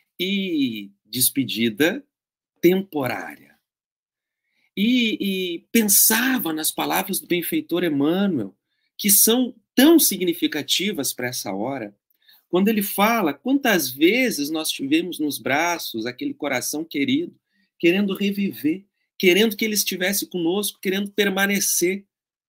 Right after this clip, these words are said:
E nós vamos aprendendo com estas palavras de esperança o quanto a vida nos apresenta estes ciclos e o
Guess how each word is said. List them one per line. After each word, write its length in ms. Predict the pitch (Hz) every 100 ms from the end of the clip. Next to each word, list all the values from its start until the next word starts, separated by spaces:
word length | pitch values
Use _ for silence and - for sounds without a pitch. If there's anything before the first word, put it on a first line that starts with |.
| _ _ _ _ _
E 80 | 196
nós 280 | 196 202 156
vamos 240 | 190 202
aprendendo 880 | 196 196 185 165 131 127 160 196 127
com 160 | -
estas 340 | 131 - 139 -
palavras 500 | 117 117 123 120 113
de 80 |
esperança 880 | 113 - 104 92 123 180 220 - 95 - _ _ _ -
o 120 | 190
quanto 600 | - 175 247 330 311 -
a 100 | 175
vida 880 | 123 104 107 175 247 240 147 127 101 _ _ -
nos 220 | 170 160
apresenta 880 | 190 - 185 151 110 135 170 247 190
estes 400 | 170 - 185 -
ciclos 800 | - - 156 226 - 143 135 131
e 80 | 180
o 160 | 175